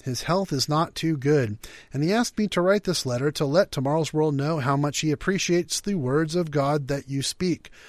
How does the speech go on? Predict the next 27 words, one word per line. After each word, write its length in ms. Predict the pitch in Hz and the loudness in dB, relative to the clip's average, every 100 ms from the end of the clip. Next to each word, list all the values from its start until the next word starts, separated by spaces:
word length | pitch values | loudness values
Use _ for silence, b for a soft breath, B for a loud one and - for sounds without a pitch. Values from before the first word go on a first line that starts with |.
| B B | B B
He 140 | - 247 | -2 0
just 200 | 240 - | 0 2
wants 220 | 170 156 | 2 2
to 100 | 156 | -4
thank 260 | - 190 - | 0 0 0
Tomorrow's 440 | 160 156 160 - | 0 4 4 2
World 280 | 127 151 170 | 2 2 2
for 100 | 151 | 0
bringing 400 | 131 170 208 185 | 2 2 2 2
him 220 | 165 190 | 2 0
the 100 | 175 | 0
Word 320 | 143 139 170 | 2 4 4
of 140 | 175 151 | 2 0
God 340 | 156 160 160 - | 2 4 2 -2
every 320 | 139 165 175 | -4 -2 -2
Sunday 400 | 170 180 175 165 | 0 0 2 2
morning 460 | 156 190 208 147 143 B B B B | 4 6 6 4 0 B B B B
and 160 | 147 160 | 2 2
the 80 | |
books 380 | 127 143 190 - | 4 4 2 0
and 160 | 208 180 | -2 -2
pamphlets 640 | - 170 208 123 123 - | 0 2 2 0 -4 -4
that 160 | 131 120 | -6 -4
Tomorrow's 420 | 120 127 143 131 | -2 0 0 0
World 300 | 139 151 143 | 0 0 0
sends 320 | - 131 120 | -2 0 0
him. 320 | 110 98 90 | -2 -6 -8